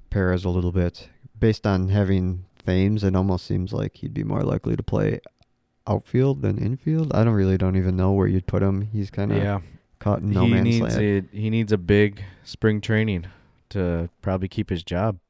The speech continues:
Speaker 2: which is sad because the guy was a great story when he came on this team.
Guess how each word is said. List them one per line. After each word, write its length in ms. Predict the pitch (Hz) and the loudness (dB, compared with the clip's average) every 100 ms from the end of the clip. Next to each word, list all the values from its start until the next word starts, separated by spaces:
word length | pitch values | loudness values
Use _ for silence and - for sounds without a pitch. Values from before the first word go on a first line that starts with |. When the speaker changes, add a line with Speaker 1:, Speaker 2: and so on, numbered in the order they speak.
| _ _ _ _ - | _ _ _ _ -4
Speaker 2:
which 300 | 98 - - | -4 -4 -8
is 120 | 90 | -6
sad 360 | - 113 117 87 | -2 0 0 -2
because 340 | 82 90 82 | -6 -4 -4
the 80 | 82 | -6
guy 420 | 92 95 92 87 | -2 -2 -2 -4
was 200 | 87 87 | -6 -8
a 40 | 85 | -6
great 280 | 95 92 | -4 -4
story 280 | - 98 95 | -4 -2 0
when 120 | 90 87 | 0 -2
he 80 | |
came 240 | 87 92 92 | -4 -4 -4
on 140 | 90 | -4
this 160 | 87 - | -6 -8
team. 320 | 90 98 | -8 -6